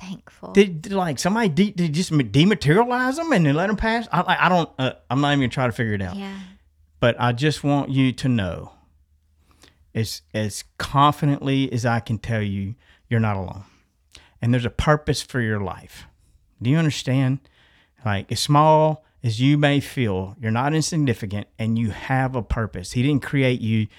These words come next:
Speaker 2: just for the heck of it. He didn't create you to torture you. He didn't create you so that you would live a miserable life. He didn't create you for any of that. He created you for a purpose. And that purpose is ex-,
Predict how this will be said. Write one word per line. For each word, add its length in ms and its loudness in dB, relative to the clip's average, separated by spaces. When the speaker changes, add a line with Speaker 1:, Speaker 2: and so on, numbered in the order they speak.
Speaker 2:
just 220 0
for 120 -4
the 100 0
heck 240 0
of 180 -6
it. 200 -18
He 100 0
didn't 200 4
create 480 0
you 160 0
to 120 -12
torture 420 2
you. 440 4
He 80 -8
didn't 140 2
create 440 2
you 240 2
so 220 0
that 80 0
you 160 0
would 80 0
live 160 4
a 40 4
miserable 440 2
life. 280 2
He 60 0
didn't 120 0
create 180 0
you 80 -2
for 220 -12
any 160 4
of 60 0
that. 80 0
He 60 -4
created 420 2
you 120 2
for 260 -6
a 40 -6
purpose. 600 -4
And 120 4
that 160 -2
purpose 400 0
is 160 -4
ex-, 240 -8